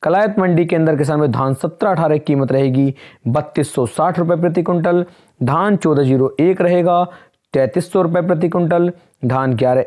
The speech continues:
इक्कीस रहेगा पैंतीस सौ साठ रुपये प्रति कुंटल। अब लेते हैं किसान भाइयों अपनी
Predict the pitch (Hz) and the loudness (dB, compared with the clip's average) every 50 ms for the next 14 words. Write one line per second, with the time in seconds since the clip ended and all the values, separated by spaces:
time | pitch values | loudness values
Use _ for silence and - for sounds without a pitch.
0 | - 156 156 - - 202 185 185 185 180 180 180 170 180 180 180 180 - - - | -2 -4 -4 -2 -2 -2 0 2 2 2 2 2 2 2 2 0 -2 -6 -12 -20
1 | _ _ _ - 160 170 165 - 190 - - 196 175 - - 151 143 123 135 131 | _ _ _ -2 0 0 0 0 -4 -2 -2 -2 -2 0 0 0 0 0 0 0
2 | 143 139 - - 123 113 - 160 190 233 320 - - - _ _ _ _ - 151 | 0 0 0 -2 -2 0 0 0 0 0 0 -2 -8 -20 _ _ _ _ -2 -2
3 | 135 127 117 131 127 127 123 123 - - - - 170 180 196 190 185 180 180 185 | 0 0 0 0 0 0 -2 -4 -6 -6 -4 -2 0 2 2 0 0 0 0 0
4 | 185 165 175 160 175 175 175 170 180 180 - - 143 139 156 151 | 0 0 -2 -2 0 0 0 2 2 0 0 0 -2 -2 0 -2